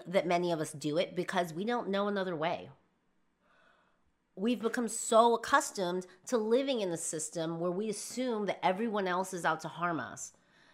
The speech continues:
In a system that tells us that the only way to prevent our own suffering is to pass it on to others.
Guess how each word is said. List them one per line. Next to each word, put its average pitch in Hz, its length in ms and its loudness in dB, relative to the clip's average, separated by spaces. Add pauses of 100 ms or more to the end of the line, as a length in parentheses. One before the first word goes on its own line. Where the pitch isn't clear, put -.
(120)
In 214 120 0
a 208 40 0
system 202 720 -2 (380)
that 170 380 2
tells 254 420 2
us 165 160 2
that 185 120 -12
the 185 100 0
only 196 180 0
way 190 120 0
to 165 80 -10
prevent 175 300 -2
our 165 140 -2
own 190 180 -2
suffering 269 580 0
is - 180 -8
to - 120 -14
pass 175 360 -2
it 180 40 -8
on 160 120 -4
to - 180 -10
others. - 460 -8